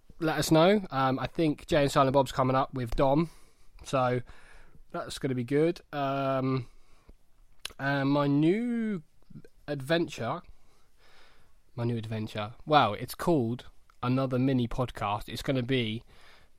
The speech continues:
basically me driving my Mini and whoever's in it with me,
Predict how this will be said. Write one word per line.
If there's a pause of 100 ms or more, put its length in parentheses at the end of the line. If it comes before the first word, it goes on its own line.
(380)
basically
me (480)
driving
my
Mini (920)
and
whoever's
in
it
with
me,